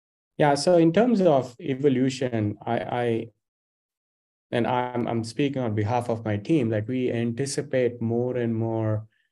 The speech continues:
encryption-less, uh, attacks, uh, happening. There will be, in fact, we've started seeing certain families that just does encryption-less attacks.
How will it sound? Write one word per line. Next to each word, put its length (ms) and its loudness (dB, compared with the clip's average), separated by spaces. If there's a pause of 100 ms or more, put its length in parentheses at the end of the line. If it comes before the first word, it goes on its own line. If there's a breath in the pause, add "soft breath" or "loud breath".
(380)
encryption-less, 1300 -2
uh, 280 -10
attacks, 760 -6
uh, 220 0
happening. 560 0 (140)
There 440 2
will 200 6
be, 500 4 (100)
in 100 -4
fact, 180 2
we've 100 4
started 420 -2
seeing 280 -4
certain 340 0
families 440 0
that 200 -2
just 720 -4 (140)
does 480 0 (400)
encryption-less 720 -4
attacks. 540 -12